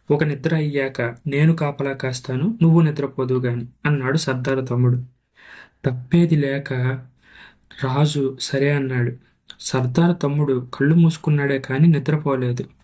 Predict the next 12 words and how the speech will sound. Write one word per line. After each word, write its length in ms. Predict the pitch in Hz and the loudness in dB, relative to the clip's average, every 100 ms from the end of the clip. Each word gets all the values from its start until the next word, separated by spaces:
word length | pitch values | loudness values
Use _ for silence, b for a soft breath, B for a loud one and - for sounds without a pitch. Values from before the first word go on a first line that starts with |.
| B B B B - | B B B B -2
కొంతసేపటికి 1000 | 151 151 151 139 139 160 151 - 127 127 | 2 2 2 -2 -2 -4 -4 -4 -4 -4
వాడు 240 | 143 139 139 | -4 -2 -2
కళ్ళు 320 | - 139 156 | 0 2 2
తెరిచి 220 | 156 156 | 2 -2
చూసేసరికి 960 | - 143 147 143 143 131 127 123 123 123 B B B - | -4 -4 0 0 0 -2 0 0 0 -2 B B B -2
రాజు 300 | 123 127 160 | 2 2 2
కూర్చునే 720 | 175 - 156 156 - 160 143 180 | 0 2 0 0 0 2 2 4
నిద్రలో 520 | 165 123 147 165 160 | 2 2 2 2 2
జోగుతున్నాడు. 640 | 143 135 127 127 127 120 - _ B B _ - - | 0 -4 -6 -6 -4 -4 -8 _ B B _ -20 -6
సర్దారు 520 | 131 127 127 165 165 | -2 -2 2 0 2
తమ్ముడు 360 | 151 143 143 | -2 -2 0
లేచి 800 | 135 123 123 151 160 139 123 123 | 0 2 4 2 0 -2 0 0